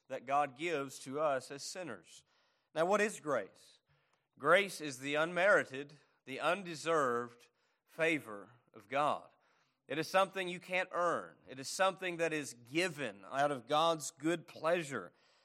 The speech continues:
It is getting what you cannot attain yourself and do not deserve yourself.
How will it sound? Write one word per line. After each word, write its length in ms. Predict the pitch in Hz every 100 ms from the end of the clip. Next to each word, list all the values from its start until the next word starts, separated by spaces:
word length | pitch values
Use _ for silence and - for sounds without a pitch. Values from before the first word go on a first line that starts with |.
| _
It 140 | 160
is 160 | 175 147
getting 440 | 147 190 202 190
what 180 | 185 147
you 260 | 151 196 226
cannot 440 | - 226 208 214
attain 600 | 170 - 196 202 220 226
yourself 600 | 208 190 - 202 190 185
and 220 | 170 185
do 160 | 175 208
not 280 | 196 190 180
deserve 500 | 180 170 208 208 156
yourself. 600 | 147 - 143 127 107